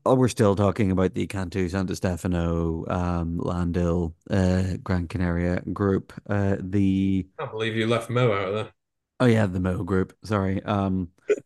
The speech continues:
Speaker 1: the Mad Max Fury Road, Not My Blood award goes to Santo Stefano for actually scraping it through that group.
Speaker 2: I
Speaker 1: Um,
Speaker 2: told you, man. I told you. They
Speaker 1: that was
Speaker 2: played
Speaker 1: unbelievable. Um,
Speaker 2: they played
Speaker 1: the
Speaker 2: each other three straight weeks, and I said,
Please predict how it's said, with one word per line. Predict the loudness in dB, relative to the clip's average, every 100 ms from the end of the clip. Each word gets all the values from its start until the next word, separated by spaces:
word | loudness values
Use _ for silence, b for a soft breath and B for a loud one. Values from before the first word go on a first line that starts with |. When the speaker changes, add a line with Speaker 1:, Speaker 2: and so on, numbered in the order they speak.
| _
Speaker 1:
the | 0 4 4 4
Mad | 2 2 4
Max | 2 0 -4
Fury | -4 0 2
Road, | 2 2 0
Not | -2 -2
My | -2 -2
Blood | -2 -2
award | -2 -2 -2 -4 -10 -10
goes | 0 0 0
to | -4
Santo | -2 -2 -2
Stefano | -4 -2 -2 0
for | 0
actually | 0 -2 -4 -6
scraping | -2 -2 0 -2
it | -2
through | -2 0 0 -2 _
that | -2 -2 0
group. | 2 2 -2 _ _ _ -4 2
Speaker 2:
I | 6 6
Speaker 1:
Um, | 4 2
Speaker 2:
told | -2 0 4
you, | 6
man. | 8 6 4 2
I | 0 2
told | 4 6 6 6
you. | 6 6 2 _
They | 2
Speaker 1:
that | 4 6
was | 8
Speaker 2:
played |
Speaker 1:
unbelievable. | 8 8 6 4 2 -2 -2 -4
Um, | -2 0 0 -2 -4 -6 _ _
Speaker 2:
they | 0 2
played | 4 6 8
Speaker 1:
the | 8
Speaker 2:
each | 4 2
other | 2 4 2
three | 0 2 4
straight | 4 4 2 4
weeks, | 0 -6 -10
and | -14 -10
I | -10
said, | -4 0 2 0